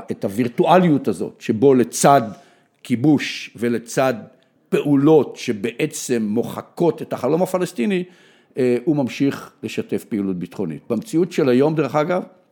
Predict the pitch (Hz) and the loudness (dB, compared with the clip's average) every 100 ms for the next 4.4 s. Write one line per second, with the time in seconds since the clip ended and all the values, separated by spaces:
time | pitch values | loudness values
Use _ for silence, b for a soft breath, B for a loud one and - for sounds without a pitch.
0 | _ b b b b - 160 156 156 131 | _ b b b b 2 6 6 6 2
1 | 139 151 208 - - _ _ 120 127 117 | 2 4 4 -2 -20 _ _ -4 -2 -2
2 | 143 131 131 143 143 139 143 139 113 101 | -4 -6 -2 -2 0 0 0 -2 -2 -2
3 | 104 98 87 117 107 - 98 95 85 - | -2 -6 -6 -4 -6 -4 -8 -8 -10 -6
4 | 92 - 147 | -8 -6 -8